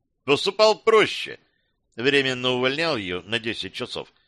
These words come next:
Она у меня обычно ночевала, а утром снова мой сотрудник. Тяжелее всего было при возвращении. Жук-то не в трюме, а летит сам с очередным корпусом в захватах.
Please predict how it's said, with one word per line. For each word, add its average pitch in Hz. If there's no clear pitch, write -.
Она 165
у 131
меня 123
обычно 101
ночевала, 98
а 151
утром 196
снова 156
мой 143
сотрудник. 101
Тяжелее 120
всего 113
было 110
при 104
возвращении. 104
Жук-то 104
не 98
в -
трюме, 120
а 104
летит 110
сам 120
с -
очередным 107
корпусом 110
в 90
захватах. 101